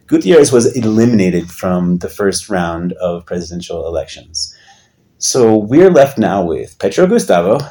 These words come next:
a leftist and former member of M nineteen, which was a rebel group. He is the ex-mayor of Bogota and a current senator running a leftist campaign.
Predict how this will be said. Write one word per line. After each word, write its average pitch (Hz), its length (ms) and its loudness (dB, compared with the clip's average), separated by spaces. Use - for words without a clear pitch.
a 87 520 -2
leftist 107 760 -2
and 87 400 -6
former 127 240 0
member 107 260 0
of 85 180 -6
M 110 140 0
nineteen, 98 480 -4
which 87 180 -8
was 90 200 -12
a 85 100 -10
rebel 90 320 -4
group. 87 300 -10
He 92 420 -10
is 87 260 -10
the 85 180 -18
ex-mayor 90 540 -6
of 82 320 -14
Bogota 101 600 -4
and 87 280 -6
a 80 60 -8
current 92 440 -6
senator 98 600 -4
running 104 400 -4
a 98 580 -6
leftist 104 520 -4
campaign. 90 720 -10